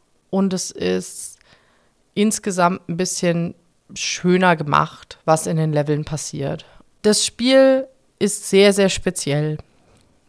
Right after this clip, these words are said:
Es ist jetzt gerade im Sale für fünf fünfundachtzig, was mich ärgert, weil ich hab's für neunzehn fünfzig gekauft, das es normalerweise jetzt im Early Access kostet.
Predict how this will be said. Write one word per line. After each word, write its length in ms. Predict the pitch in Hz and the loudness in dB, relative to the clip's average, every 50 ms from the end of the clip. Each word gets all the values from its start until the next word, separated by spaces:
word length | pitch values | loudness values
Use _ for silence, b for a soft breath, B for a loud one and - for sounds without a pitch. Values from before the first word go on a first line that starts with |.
| _ _ _ - | _ _ _ -6
Es 120 | 190 180 - | -6 -4 -4
ist 280 | - - 220 - - 180 | -4 -4 -4 -4 -2 2
jetzt 420 | 175 208 214 208 - - - - | 2 2 4 2 -2 -6 -4 -4
gerade 680 | 214 180 160 170 170 165 165 170 175 175 180 180 - _ | -4 0 2 4 4 4 4 4 2 2 0 -2 -4 _
im 180 | - 180 175 - | 2 2 4 4
Sale 420 | - - 165 139 135 143 151 - - | 2 0 0 0 0 -2 -4 -6 -4
für 160 | - - 180 | -2 -2 -2
fünf 260 | 175 - 190 180 175 - | -2 0 0 -2 0 0
fünfundachtzig, 500 | - 175 170 156 - 156 - - - - | -2 0 0 0 0 -2 -4 -6 0 0
was 140 | 139 - | 2 2
mich 220 | - 139 131 - - | 2 0 0 4 4
ärgert, 260 | 135 135 151 143 143 | 4 4 4 2 2
weil 160 | 143 139 - | 0 -2 -2
ich 160 | 170 - - | -6 -4 -4
hab's 160 | - 180 - - | -4 -4 -4 -6
für 140 | - 147 | -4 -2
neunzehn 340 | 139 139 139 143 143 - 175 | 0 2 2 0 0 -2 2
fünfzig 400 | - - 240 233 - - 269 247 | 4 4 4 4 2 -2 -4 -4
gekauft, 460 | - 269 269 - 277 285 294 285 - | -4 -4 2 6 6 6 6 4 2
das 100 | - 214 | 0 -2
es 140 | 202 190 - | -2 -2 0
normalerweise 520 | 180 165 147 147 151 170 175 180 175 170 175 | 0 2 4 4 4 6 6 4 4 4 2
jetzt 160 | 165 - - | 0 0 0
im 80 | 175 | 0
Early 220 | - 151 151 - - | 0 0 0 0 -2
Access 340 | 151 - - - 160 - - | -4 -6 -8 -10 -10 -12 -12
kostet. 440 | - - 156 - - - - - | -12 -12 -12 -10 -10 -12 -12 -12